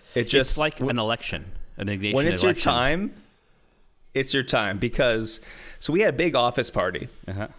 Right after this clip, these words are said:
Speaker 1: and I was, didn't have any symptoms.
Speaker 2: Uh-huh.
Speaker 1: And the next day I started to get symptoms.
Speaker 2: Mm-hmm.
Speaker 1: And the day after that, I was like, "Oh, this is bad." And when I was talking to the, the doctor, they're like, "Were you doing anything, like, two days beforehand?" I'm like, "Well, there was a big office party." I'm like, "You,"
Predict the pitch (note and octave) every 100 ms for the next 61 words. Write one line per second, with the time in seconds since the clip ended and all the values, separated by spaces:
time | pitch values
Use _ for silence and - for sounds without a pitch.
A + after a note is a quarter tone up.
0 | - A2+ A2+ A2+ G#2 - - - _ _
1 | _ _ - B2+ C3 B2 A#2 - A2 -
2 | A2+ - - - G2 B2 - A#2+ B2+ C#3
3 | - C#3 B2 - C3+ A#2+ G#2+ G2+ - -
4 | - - - - G2 F2+ - - A#2 A2
5 | A#2+ A#2 - A2 G#2+ G2 G2+ G#2 G#2 F#2
6 | F#2+ F#2 C2 - - - - - - -
7 | - - A#2+ C3 C#3 C3+ A3 - E4 C3+
8 | A#2+ A#2 A2+ A2 A2+ G#2+ G#2 G2+ G#2 G#2+
9 | C#3+ - - A#2 - - - B2+ A#2 A2
10 | G#2 - - - - - - _ _ -
11 | - - B2+ B2+ B2 D3+ C#3+ A2+ A2+ G2+
12 | G2 B2 A2+ A2 - C3+ B2+ F#2 - G2+
13 | G#2 A2 C#3 D3 B2+ D3+ B2+ A2+ A2+ C3+
14 | A#2+ F#2+ G2 G2 G2+ G#2 A2 B2+